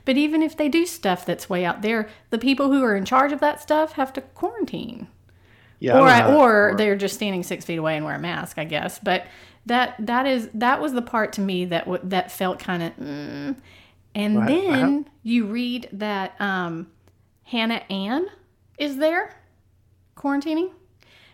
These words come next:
Speaker 2: A-,
Speaker 1: And
Speaker 2: at the,
Speaker 1: so
Speaker 2: at the La
Speaker 1: at,
Speaker 2: Quinta?
Speaker 1: at the La Quinta, and <laughs> so is Becca Kufrin.
Speaker 2: For, for what?
Speaker 1: And so is Wells,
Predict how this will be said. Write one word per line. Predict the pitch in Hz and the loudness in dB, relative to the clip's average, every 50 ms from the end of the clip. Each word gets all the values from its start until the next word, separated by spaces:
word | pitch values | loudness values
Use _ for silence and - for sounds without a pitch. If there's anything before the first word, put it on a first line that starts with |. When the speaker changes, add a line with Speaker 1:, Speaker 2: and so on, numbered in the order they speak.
| _ _ - | _ _ -6
Speaker 2:
A-, | 120 | -2
Speaker 1:
And | 127 143 220 - | 0 0 0 0
Speaker 2:
at | 127 135 143 | 0 -2 -2
the, | - - 151 | -2 0 0
Speaker 1:
so | 233 240 | 2 2
Speaker 2:
at | 247 247 - - | 0 0 -2 -4
the | 143 135 135 135 | -6 -4 -4 -2
La | 131 202 196 | -2 0 0
Speaker 1:
at, | 196 190 | -2 -2
Speaker 2:
Quinta? | - 151 170 - - 277 277 | -4 -6 -6 -6 -4 -2 -2
Speaker 1:
at | 226 220 220 | -2 -2 -2
the | - 254 | -2 -4
La | 269 269 294 | -2 -4 -6
Quinta, | 294 - - 339 370 370 - 285 247 247 - - | -8 -4 -2 -2 -2 -2 -4 -6 -6 -6 -6 -6
and | 214 214 226 226 | -4 -4 -2 -2
<laughs> | - 285 | -2 -2
so | - 285 285 415 370 302 | -2 2 4 4 4 4
is | 294 277 262 - - _ _ - - _ - _ _ | 4 0 -4 -6 -12 _ _ -20 -20 _ -20 _ _
Becca | 196 185 190 220 254 302 - - 208 - - - - - _ _ _ _ _ _ _ _ - | -14 -10 -6 -4 -4 -4 -4 -4 -4 -4 -6 -8 -12 -16 _ _ _ _ _ _ _ _ -12
Kufrin. | - 269 269 - - 226 190 165 160 | -10 -10 -8 -6 -6 -6 -6 -6 -6
Speaker 2:
For, | - - 180 190 269 - _ _ _ | -6 -4 -4 -4 -6 -8 _ _ _
for | - 175 | -10 -8
what? | 175 214 247 247 - - - - - _ _ _ _ _ _ _ _ _ _ _ - - | -8 -8 -6 -6 -8 -8 -8 -12 -20 _ _ _ _ _ _ _ _ _ _ _ -12 -6
Speaker 1:
And | 208 208 226 214 | -4 -4 -4 -4
so | - - 269 262 269 269 | -4 -4 -4 -2 -2 0
is | 277 269 247 220 | -2 -2 -2 -4
Wells, | 214 202 208 220 226 254 254 247 214 180 175 170 - 175 - | -4 -4 -2 -2 -2 -2 -2 -2 -4 -4 -6 -8 -10 -14 -16